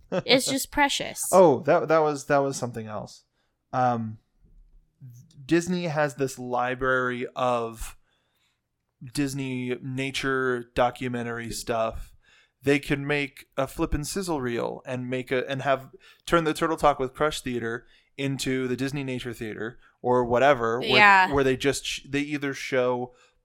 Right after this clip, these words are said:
Speaker 2: parts or, or a sizzle of a lot of the nature stuff and how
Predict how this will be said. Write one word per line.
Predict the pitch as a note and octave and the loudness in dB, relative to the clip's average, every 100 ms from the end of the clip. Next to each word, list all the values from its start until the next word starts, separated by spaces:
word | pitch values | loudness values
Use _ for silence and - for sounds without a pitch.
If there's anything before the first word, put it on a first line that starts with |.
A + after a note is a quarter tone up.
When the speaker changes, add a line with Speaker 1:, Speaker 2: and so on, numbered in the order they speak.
| _ | _
Speaker 2:
parts | - C#3 C3+ - - - - | 6 6 2 -6 -8 -10 -6
or, | B2+ B2 B2 A#2+ A#2 A2+ A2+ _ _ _ _ - | -4 0 0 0 0 -4 -8 _ _ _ _ -4
or | B2+ A#2+ | -2 0
a | A2+ | -2
sizzle | - C3 A#2+ B2+ A#2 A2 - - | 0 0 2 0 0 -2 -6 -4
of | A#2+ A2+ A2 G#2 - | -4 -4 -6 -12 -10
a | A#2+ | -8
lot | A#2 A2+ | -2 0
of | A2+ | -2
the | A#2 | -6
nature | A2+ A#2+ A#2 A#2 | -8 -8 -8 -10
stuff | - A#2 A2 - | -6 -4 -4 -8
and | B2 A#2 | -14 -10
how | A#2 A2+ A2+ A2 A2 | -6 -2 0 -2 -6